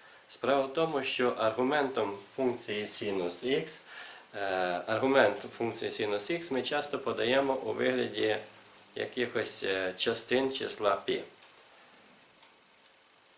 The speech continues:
Для того, щоб побудувати графік цієї функції, нам треба буде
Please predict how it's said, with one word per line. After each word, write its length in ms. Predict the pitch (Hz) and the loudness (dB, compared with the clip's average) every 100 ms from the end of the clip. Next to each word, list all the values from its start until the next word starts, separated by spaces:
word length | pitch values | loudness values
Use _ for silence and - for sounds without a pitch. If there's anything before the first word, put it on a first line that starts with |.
| - - - - - - - - - - - - | -20 -20 -20 -20 -20 -20 -20 -20 -20 -20 -18 4
Для 140 | 151 | 6
того, 380 | 156 190 196 165 | 6 4 4 4
щоб 280 | - 151 143 | 4 0 2
побудувати 720 | 143 143 143 156 165 - 143 | 2 4 2 4 2 4 2
графік 420 | 151 147 143 143 | 4 4 2 -4
цієї 240 | - 147 | -2 -2
функції, 460 | 143 180 185 - 147 | 0 2 0 0 0
нам 180 | 147 139 | 2 2
треба 260 | 143 143 | 2 4
буде 460 | 131 135 123 120 | 4 2 2 2